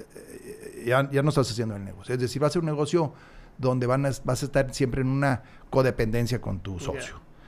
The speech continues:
Speaker 1: Entonces, al inicio sí, porque tú eres el negocio y, y el negocio es la energía que tú tienes y la creatividad que tú das.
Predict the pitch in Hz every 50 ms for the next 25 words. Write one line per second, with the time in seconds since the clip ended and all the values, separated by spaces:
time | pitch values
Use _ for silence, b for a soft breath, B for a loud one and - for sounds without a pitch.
0 | B B B B B B B B - - 117 101 - 110 101 120 107 - - -
1 | - - - - - - - - - - - - - - - - - - - -
2 | - 131 131 131 127 131 135 135 - - 190 - - - 110 131 185 196 - -
3 | 117 - 107 - 131 156 160 151 156 139 120 113 110 120 - - 131 117 117 -
4 | - 135 123 113 113 117 113 113 131 143 143 - 165 160 160 156 - - - -
5 | - 139 143 143 135 - - B B B B B B B B B - - - -
6 | - - 139 143 143 139 131 - - - - 190 214 220 180 - - 139 131 -
7 | 165 160 - 151 151 160 156 151 - - 139 139 135 - 147 147 143 - 156 147
8 | 147 143 127 156 180 190 185 - - 117 - - 98 90 95 98 - - -